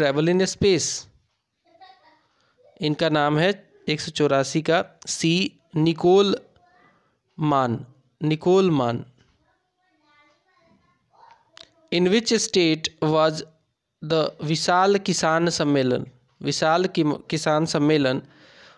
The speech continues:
workshop organized by National Mission for Clean Ganga and Cooperative India? ये किया गया है हरियाणा में।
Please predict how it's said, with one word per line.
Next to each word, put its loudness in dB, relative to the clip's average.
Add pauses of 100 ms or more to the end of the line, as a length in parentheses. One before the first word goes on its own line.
(140)
workshop 0
organized 0
by 2
National 0
Mission -2
for 0 (160)
Clean 2
Ganga 2
and -2 (140)
Cooperative 0
India? -2 (1040)
ये -2
किया 0
गया 0
है -2 (1600)
हरियाणा 0
में। -12